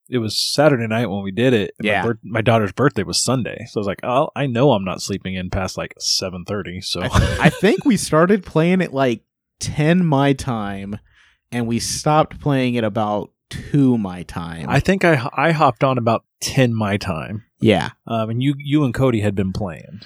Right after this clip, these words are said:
Speaker 2: Yeah, we'd been playing for a little bit. We had played, like, a couple matches, but mostly
Speaker 1: Yeah.
Speaker 2: we were just dicking around, uh, trying to get everything working. Uh, but yeah, so, but I would say we really started playing from, like,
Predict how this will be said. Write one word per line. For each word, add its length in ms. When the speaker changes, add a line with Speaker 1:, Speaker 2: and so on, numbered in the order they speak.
Speaker 2:
Yeah, 100
we'd 160
been 120
playing 220
for 140
a 60
little 320
bit. 220
We 80
had 160
played, 200
like, 160
a 60
couple 320
matches, 540
but 140
mostly 360
Speaker 1:
Yeah. 60
Speaker 2:
we 120
were 100
just 280
dicking 260
around, 520
uh, 240
trying 220
to 60
get 120
everything 560
working. 500
Uh, 360
but 180
yeah, 280
so, 400
but 260
I 140
would 160
say 100
we 200
really 420
started 400
playing 420
from, 240
like, 300